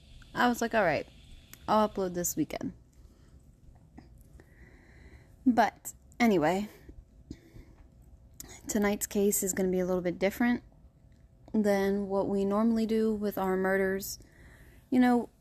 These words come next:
I just feel like we've been doing spouses who murder spouses, and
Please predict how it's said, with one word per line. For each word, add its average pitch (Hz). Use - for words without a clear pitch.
I 254
just 247
feel 247
like 233
we've 214
been 202
doing 190
spouses 240
who 220
murder 180
spouses, 214
and 180